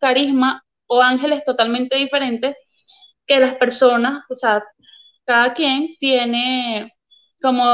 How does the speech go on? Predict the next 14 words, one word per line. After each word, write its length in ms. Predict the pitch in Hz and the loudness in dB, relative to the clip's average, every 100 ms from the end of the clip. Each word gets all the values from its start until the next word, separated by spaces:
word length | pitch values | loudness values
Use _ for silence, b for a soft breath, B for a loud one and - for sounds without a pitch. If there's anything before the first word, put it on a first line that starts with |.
| 240 233 - | 2 0 0
eh, 640 | 233 226 220 214 214 - - - _ _ _ | 4 6 6 4 2 -2 -10 -18 _ _ _
o 100 | 254 | -2
sea, 380 | 254 262 240 240 - | 0 0 0 0 0
escoge 540 | 277 269 302 285 330 | -2 2 2 4 2
a 260 | 349 - 302 | 2 0 -2
su 160 | 294 | -2
boxeadora 500 | 254 254 254 240 233 | 0 0 2 2 2
favorita, 420 | 240 262 214 - 190 | 0 0 -2 -6 -8
por, 240 | 220 214 214 | -4 -4 -4
por, 240 | 220 214 - | -6 -6 -6
por 160 | 220 214 | -8 -6
serte 400 | 220 208 226 233 | -6 -6 -6 -6
más 520 | 240 240 233 233 233 | -4 -2 0 -2 -6
directa. 540 | 214 247 208 - - | -4 -2 -2 -4 -14